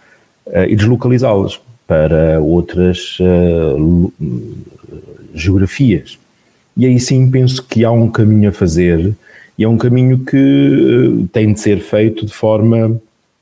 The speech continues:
eh, eh, por decisão, eh, coletiva e por decisão, eh, do Estado Central. Ahm, e temos alguns casos na Europa, nomeadamente, eh, o, o caso alemão,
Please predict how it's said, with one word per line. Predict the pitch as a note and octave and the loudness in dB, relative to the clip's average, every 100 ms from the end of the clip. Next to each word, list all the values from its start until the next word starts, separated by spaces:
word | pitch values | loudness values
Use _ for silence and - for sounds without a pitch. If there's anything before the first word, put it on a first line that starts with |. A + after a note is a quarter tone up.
| _ _ _ _ _ _ _ _ _ _ | _ _ _ _ _ _ _ _ _ _
eh, | G#3 G#2+ G#2+ - G#2+ | -2 2 2 0 0
eh, | F#2 - | 0 0
por | B2 | -4
decisão, | - A2 B2 B2 B2+ B2+ - - _ _ - | 0 0 0 0 -2 -4 -18 -20 _ _ -6
eh, | A2 A2 G#2 - | -2 0 0 -2
coletiva | - A2+ G#2 - D3 F#2+ | 0 0 0 0 2 2
e | |
por | F2 - | 0 -6
decisão, | - F#2 E2+ G2 G#2 G2+ G#2 | -6 -2 0 0 0 0 0
eh, | F#2+ F2 | 0 2
do | F2 F#2 | 0 0
Estado | F#2 - G#2 G2 F#2 F#2 F#2 | -2 -2 -2 0 0 0 0
Central. | F2+ G2 F2+ F2 F2+ C#2+ B1 - _ _ _ _ _ - | -2 0 0 -2 -2 -2 -6 -12 _ _ _ _ _ -6
Ahm, | E2 D#2+ D#2+ F2 F2+ - - - _ _ _ _ _ | -2 -2 -2 -4 -4 -10 -16 -20 _ _ _ _ _
e | B2+ | -2
temos | C3 D3 B2+ | 0 0 2
alguns | A2+ G#2 - | 0 0 -2
casos | F#2 E2 D#2+ E2+ - - | -2 -2 -4 -6 -10 -2
na | F#2 | 0
Europa, | F2+ D#2 F2 B2+ | 2 2 0 0
nomeadamente, | F#2+ E2+ D#2+ E2 D#2+ D#2 - | 2 2 2 2 0 -2 -2
eh, | D#2 D2 D2 C#2 | -2 0 -2 -2
o, | - - | -4 -4
o | - | -4
caso | F2+ E2+ | -2 0
alemão, | E2+ F2 E2+ D#2 F#2 | 2 2 2 2 2